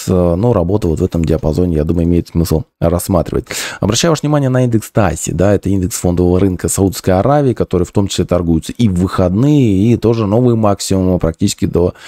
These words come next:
э, десяти тысяч. Такой вот, э, получается, психологический рубеж, э, да, э, отмечается. Э, это позитив, позитив на решение опек, э, который, в принципе, может, э, перерасти и в цены на нефть.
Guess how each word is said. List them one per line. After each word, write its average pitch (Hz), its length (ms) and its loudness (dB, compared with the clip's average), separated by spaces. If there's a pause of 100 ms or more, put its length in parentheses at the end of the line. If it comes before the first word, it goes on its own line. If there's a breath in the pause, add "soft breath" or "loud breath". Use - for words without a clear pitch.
(240 loud breath)
э, 76 380 0
десяти 98 420 0
тысяч. - 560 -2
Такой - 280 -2
вот, 78 280 0
э, 50 440 0 (800)
получается, - 540 -4
психологический 98 680 -2
рубеж, 98 440 0 (380 loud breath)
э, - 260 -2
да, 90 240 2 (140)
э, - 100 -6
отмечается. 113 920 -2 (280 soft breath)
Э, 95 200 0
это 151 380 -2
позитив, 110 520 2
позитив 80 480 0
на 87 300 2
решение 95 400 -2
опек, 123 540 0
э, 87 260 2
который, 123 460 0
в - 80 -12
принципе, - 340 -2
может, 95 380 0
э, - 160 0
перерасти 95 500 -2
и 95 220 2
в - 100 -8
цены 101 240 0
на 101 140 2
нефть. 76 420 -4